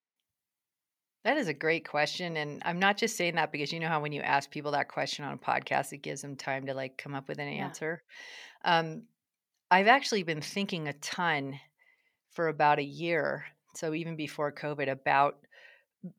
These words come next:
Speaker 1: being a female executive and a female founder in these spaces, and we're in the same spaces. Like, I love that your agency spans over, um, the fake boundaries that outdoor bike, snow sports have had with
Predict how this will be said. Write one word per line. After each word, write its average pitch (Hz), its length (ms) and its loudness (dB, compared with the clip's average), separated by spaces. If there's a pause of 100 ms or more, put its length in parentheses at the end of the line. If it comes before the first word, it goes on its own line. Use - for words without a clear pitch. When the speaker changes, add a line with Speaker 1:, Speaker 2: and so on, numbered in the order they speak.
Speaker 1:
being 180 320 4
a 143 60 -2
female 151 520 0
executive 147 600 2
and 135 100 -4
a 131 40 -6
female 156 400 -4
founder 139 520 -4
in 135 120 -6
these 135 200 -8
spaces, - 640 -6 (140)
and 156 120 -8
we're 165 120 -2
in 185 180 -2
the 160 80 -2
same 151 520 -6 (180)
spaces. 156 540 -4
Like, 143 180 -2
I 147 80 0
love 151 220 -4
that 156 160 -2
your 143 320 -4 (120)
agency 147 420 -8
spans 139 500 -4 (140)
over, 147 480 -2 (720)
um, 143 300 -2
the 151 220 -2 (380)
fake - 460 2
boundaries 147 720 4
that 147 240 4
outdoor 147 380 4
bike, 139 280 0
snow 147 220 -8
sports 143 520 -2
have 151 200 -2
had 143 320 6
with 135 200 -4